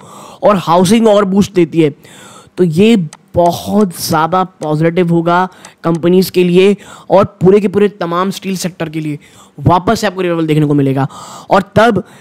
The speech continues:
ये स्टील सेक्टर वापस से चलने लगेंगे दोस्तों। तो यानी अभी अगर आप प्रॉफिट बुक कर लेंगे, स्टॉक गिरावट होती है,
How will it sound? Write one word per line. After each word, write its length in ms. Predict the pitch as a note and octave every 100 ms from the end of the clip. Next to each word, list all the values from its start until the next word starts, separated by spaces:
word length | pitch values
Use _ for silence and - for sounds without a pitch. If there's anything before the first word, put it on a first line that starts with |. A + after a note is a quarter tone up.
| - F#3
ये 80 | G3
स्टील 320 | - G#3+ G#3+
सेक्टर 380 | G3+ F3 G#3+ G#3+
वापस 440 | C#3 D#3 D#3+ G3+
से 80 | F#3
चलने 220 | F3 E3+
लगेंगे 280 | D3+ C#3+ C#3+
दोस्तों। 300 | C#3 C#3 A#2
तो 500 | - - - - F#3
यानी 180 | G3 - F3+
अभी 200 | E3+ G#3
अगर 160 | G#3
आप 100 | G#3
प्रॉफिट 240 | F#3+ E3+ G3
बुक 160 | G3
कर 100 | G3
लेंगे, 240 | F#3+ F#3+ F#3
स्टॉक 220 | F#3+ F3+
गिरावट 320 | E3 E3 E3+
होती 220 | F3 F3+
है, 160 | F3+